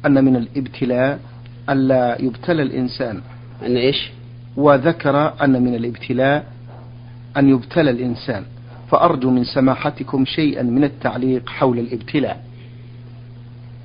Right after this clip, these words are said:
Speaker 2: الابتلاء هو الاختبار، وقد قال الله تبارك وتعالى: "ونبلوكم بالشر والخير فتنة".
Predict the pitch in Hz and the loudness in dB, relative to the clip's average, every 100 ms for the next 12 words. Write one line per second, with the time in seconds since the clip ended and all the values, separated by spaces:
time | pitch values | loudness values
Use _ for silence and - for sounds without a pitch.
0 | - - - - - - - - - - | -18 -18 -18 -18 -18 -18 -18 -18 -18 -6
1 | 120 135 127 131 127 131 131 127 - 120 | 4 6 6 4 6 8 8 6 -2 -2
2 | 120 120 113 123 120 - 120 120 117 - | 2 4 4 0 -2 -2 4 6 6 0
3 | - - - - - - - - - - | -14 -18 -20 -20 -20 -18 -18 -18 -18 -18
4 | - - - - - - 113 123 - 131 | -18 -20 -18 -18 -16 -4 0 2 6 6
5 | 120 123 110 110 113 117 113 117 110 113 | 8 6 4 0 2 2 2 -2 0 2
6 | 120 117 117 110 123 120 117 98 - 135 | 4 4 2 2 0 0 -4 -6 -4 -4
7 | 123 117 110 - 123 104 - - 110 | -2 -2 -2 0 0 0 -4 -4 -4